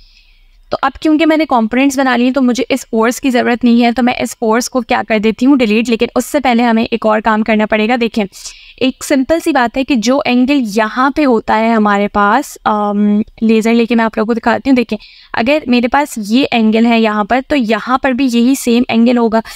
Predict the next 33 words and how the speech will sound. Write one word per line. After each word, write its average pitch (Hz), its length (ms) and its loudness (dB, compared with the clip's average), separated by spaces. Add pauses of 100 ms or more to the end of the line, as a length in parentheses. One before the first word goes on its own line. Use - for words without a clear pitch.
(220)
तो 262 80 2
मैं 262 120 0
इस - 180 -2
सेम 254 340 0
एंगल 226 280 2
को 262 140 -2
यहाँ 233 320 0
पर 269 60 0
मार्क 220 340 0
कर 233 140 -2
लेती 226 300 2
हूँ 262 120 4
कि 262 100 0
ये 220 280 0
वाला 233 240 0
जो 233 120 0
मेरे 220 160 4
पास 233 280 -4
एंगल 214 320 2
है, 247 160 2
ये 214 200 2
भी 226 120 2
मेरे 220 200 4
पास 220 240 -2
कितना 226 300 -2
है, 254 160 2
ट्वेंटी 220 400 0
डिग्रीज 202 380 -2
का - 220 -2
एंगल 214 320 0
होगा। 196 360 -4 (580)
तो 294 60 -2
अब, 269 280 -4